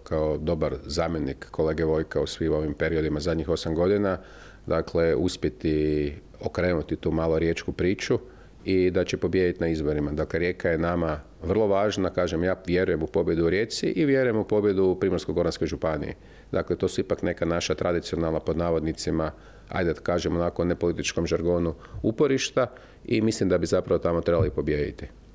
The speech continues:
I ne, ne, ne bih uopće, ne bih uopće išao onak sa nekim lošom vibrom da bi, da bi u Rijeci izgubili. Dakle, tu,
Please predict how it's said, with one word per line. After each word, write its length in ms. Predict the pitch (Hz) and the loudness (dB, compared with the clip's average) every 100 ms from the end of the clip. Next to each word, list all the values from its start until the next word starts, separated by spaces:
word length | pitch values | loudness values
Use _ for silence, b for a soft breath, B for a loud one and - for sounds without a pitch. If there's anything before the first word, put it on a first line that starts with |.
| - | 0
I 80 | |
ne, 120 | 101 113 | 2 4
ne, 140 | 139 | 2
ne 180 | 113 139 | 0 0
bih 180 | 135 - | 0 2
uopće, 480 | 139 - 131 107 - | 0 0 2 2 2
ne 120 | 117 | 0
bih 140 | 120 101 | 2 2
uopće 280 | 120 - 117 | 0 0 0
išao 180 | - | 2
onak 180 | 107 104 - | 2 2 2
sa 140 | - | 2
nekim 400 | 95 101 92 78 B B B | 2 0 0 -2 B B B
lošom 420 | 101 117 - 110 | 2 2 4 2
vibrom 440 | 92 117 110 98 80 - | 2 2 2 2 -2 -2
da 120 | 90 | 0
bi, 140 | 92 78 | 2 2
da 120 | 95 | 2
bi 120 | 92 | 4
u 40 | |
Rijeci 300 | 92 95 - | 4 2 0
izgubili. 480 | 82 78 80 80 73 | 0 2 2 2 0
Dakle, 220 | 82 - | 0 -2
tu, 160 | - 143 | 2 0